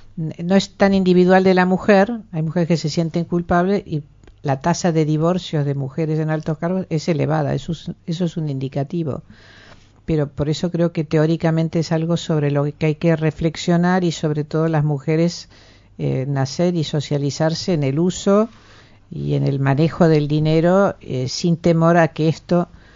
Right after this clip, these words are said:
tenga otros costos. O sea, no necesariamente dinero y afecto tiene que ir por el, por el mismo carril. Se puede ganar dinero y se puede tener una familia que funcione estupendamente.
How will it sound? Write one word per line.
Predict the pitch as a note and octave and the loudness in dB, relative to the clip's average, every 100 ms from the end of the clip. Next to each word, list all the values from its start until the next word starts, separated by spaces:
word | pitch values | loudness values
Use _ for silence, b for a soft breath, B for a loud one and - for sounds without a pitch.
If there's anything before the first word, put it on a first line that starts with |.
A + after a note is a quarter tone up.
| b b - - | b b -16 0
tenga | F3+ E3 D#3+ | 2 6 4
otros | D#3 D3 - | 4 0 0
costos. | D3 C3+ - C#3 C#3 | -4 -4 -4 -6 -6
O | |
sea, | C3+ D3 | -4 -2
no | D#3 | 0
necesariamente | F3 E3+ F3 E3 E3+ E3+ F3 E3+ D#3+ | 0 0 -2 -2 0 0 0 0 0
dinero | D3+ E3 E3+ | 0 2 2
y | |
afecto | D#3+ - E3 F3 | 2 0 -4 -2
tiene | D#3 D3+ D3 | -2 -2 -2
que | |
ir | D#3 | -2
por | D#3+ D3 | 0 0
el, | C#3 C3+ | 0 -4
por | - C#3+ | -2 -2
el | C#3 | 0
mismo | D3 D3 C3+ | 0 0 0
carril. | C3 A#2+ - B2+ | -2 -4 -6 -8
Se | - | -6
puede | D3 F3 | -2 0
ganar | D3 D3 D3 | 2 0 0
dinero | E3 G3 G#3 | 0 0 0
y | A3+ | 0
se | E3 | -2
puede | D3+ D3+ | -4 -4
tener | D3+ D3 D#3+ - | -4 -2 -2 -4
una | E3 D3 | -4 -4
familia | C#3+ D3 D3+ E3 | -4 -4 -2 -2
que | D#3 | -4
funcione | C3+ C#3+ - D#3 D#3+ - | -4 -4 -2 0 0 -2
estupendamente. | - D3 - C#3+ C3 B2 B2 - | -2 -4 -4 -4 -4 -6 -8 -10